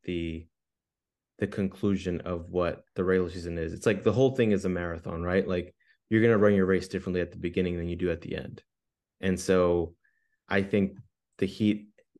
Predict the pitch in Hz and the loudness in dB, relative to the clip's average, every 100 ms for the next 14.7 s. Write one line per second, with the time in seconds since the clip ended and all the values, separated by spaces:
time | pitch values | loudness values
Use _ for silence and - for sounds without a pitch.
0 | _ - 104 95 90 85 - - 95 82 | _ -4 2 4 2 0 -12 -8 -6 -4
1 | 80 95 98 139 143 - _ _ _ _ | 0 0 2 2 0 -6 _ _ _ _
2 | _ - 98 98 95 98 98 98 95 90 | _ -2 2 2 2 2 2 2 0 -4
3 | - 98 95 95 85 85 _ _ _ - | -6 -10 -4 -4 -4 -6 _ _ _ -6
4 | 95 85 - - 92 101 107 107 101 101 | -6 -6 -12 -4 0 4 4 4 2 0
5 | 107 101 95 - - 101 95 - _ 92 | -2 0 -2 -4 -6 -4 -6 -12 _ -4
6 | 82 - _ _ - 98 104 107 101 98 | -4 -8 _ _ -2 2 4 4 2 0
7 | 104 95 90 95 90 87 - _ _ _ | -4 -2 -2 -4 -4 -8 -12 _ _ _
8 | _ _ _ _ _ - - 104 92 87 | _ _ _ _ _ -18 -2 0 2 0
9 | 85 - _ _ 95 92 90 - 101 90 | -2 -4 _ _ -4 -2 -2 -2 -2 0
10 | 87 90 85 87 87 87 85 - 87 - | -2 -4 -4 -6 -4 -4 -6 -6 -6 -6
11 | - - 82 95 90 87 85 87 - 90 | -10 -10 -6 -4 -2 -4 -4 -6 -6 -6
12 | 87 90 - - - - _ _ _ - | -4 -4 -6 -8 -12 -16 _ _ _ -16
13 | - 107 104 98 - 110 123 151 151 151 | 0 4 4 2 -2 2 6 8 6 6
14 | 127 107 - 131 95 90 | 4 2 2 2 2 -2